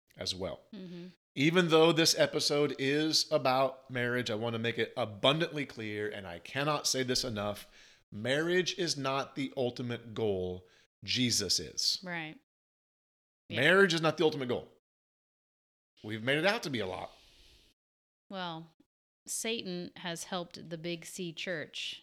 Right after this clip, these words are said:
Speaker 2: turn marriage into an idol.
Speaker 1: Yep.
Speaker 2: And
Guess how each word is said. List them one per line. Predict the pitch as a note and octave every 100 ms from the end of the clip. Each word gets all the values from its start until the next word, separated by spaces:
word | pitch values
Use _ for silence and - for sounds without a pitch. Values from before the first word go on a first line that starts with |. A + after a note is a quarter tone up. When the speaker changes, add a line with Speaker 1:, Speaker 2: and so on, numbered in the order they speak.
| -
Speaker 2:
turn | - E3 D#3+
marriage | D#3 D3+ D3 C#3
into | D3 D#3+ C#3
an | -
idol. | D3+ D#3 - -
Speaker 1:
Yep. | F#2 E2+ C3 - _ _ _ _ _ _
Speaker 2:
And | D3 C#3 C3+ C3+